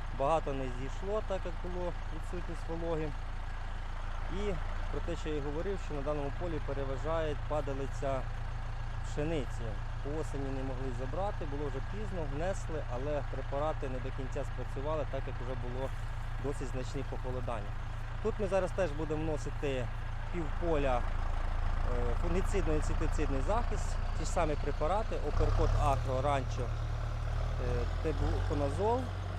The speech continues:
діюча речовина, препарат Тебуфор. Додавати будемо ще акселератор Гідробор, ряд, е, мікроелементів і наш адювант Бона Супервет.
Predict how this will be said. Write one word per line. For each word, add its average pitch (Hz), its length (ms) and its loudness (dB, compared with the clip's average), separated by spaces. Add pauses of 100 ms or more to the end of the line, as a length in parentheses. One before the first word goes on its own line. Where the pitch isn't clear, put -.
(440)
діюча 196 340 -2
речовина, 185 640 0
препарат 175 440 0
Тебуфор. 175 560 0 (1160)
Додавати 156 500 2
будемо 139 320 -2
ще 139 360 -2 (800)
акселератор 180 840 2
Гідробор, 147 720 -2 (840)
ряд, 165 280 0 (580)
е, 139 40 -6
мікроелементів 170 1000 -2 (920)
і 180 300 -4 (220)
наш 156 240 -2 (420)
адювант 156 480 -2
Бона 156 240 -2
Супервет. 143 600 -4